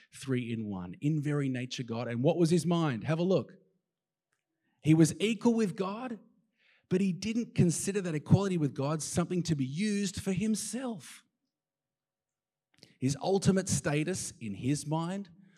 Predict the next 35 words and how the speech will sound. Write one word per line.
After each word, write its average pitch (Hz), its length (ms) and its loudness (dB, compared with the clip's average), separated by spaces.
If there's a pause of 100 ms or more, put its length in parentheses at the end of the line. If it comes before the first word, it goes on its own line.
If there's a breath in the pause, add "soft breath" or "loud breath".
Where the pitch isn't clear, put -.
(280 soft breath)
wasn't 156 360 -4
worth 151 420 -2
clinging 147 600 0
on 139 280 -2
to. 95 380 -4 (1080)
In 98 120 -6
fact, 127 320 -4
he 117 80 -2
set 131 240 -4
it 123 80 -4
all 117 140 -2
aside. 156 520 -4 (460)
Have 110 120 -10
a 113 40 -8
look, 127 260 -6
verse 104 200 -4
seven 101 260 -8
and 135 140 -4
eight, 165 200 -8 (1600)
if 95 160 -16
it'll 107 120 -10
do 143 180 -6
it. - 80 -12 (960)
If - 60 -10
you 107 80 -6
can 110 100 -4
do 104 160 -2
it 90 80 -6
for 101 160 -4
me, 104 80 -2
Jazz, 92 300 -6
the 104 60 -6
next 107 260 -6
one. 104 260 -6 (1900 soft breath)
"Rather, 131 600 2